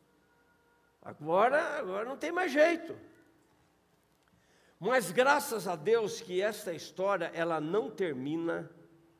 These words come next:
numa caverna. Olha o versículo dezenove.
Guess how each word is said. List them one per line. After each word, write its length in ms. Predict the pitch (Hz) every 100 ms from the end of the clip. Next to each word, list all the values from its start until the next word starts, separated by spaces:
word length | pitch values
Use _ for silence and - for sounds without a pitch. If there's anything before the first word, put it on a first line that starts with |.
| _
numa 320 | 113 123 131
caverna. 500 | 131 117 104 175 - - _ _ _ _ _ _ _ _ _ _ _ _ _ _ _ _
Olha 240 | 196 220
o 40 | 208
versículo 640 | 170 - - 180 - 151
dezenove. 760 | 123 147 135 147 98 85 78 -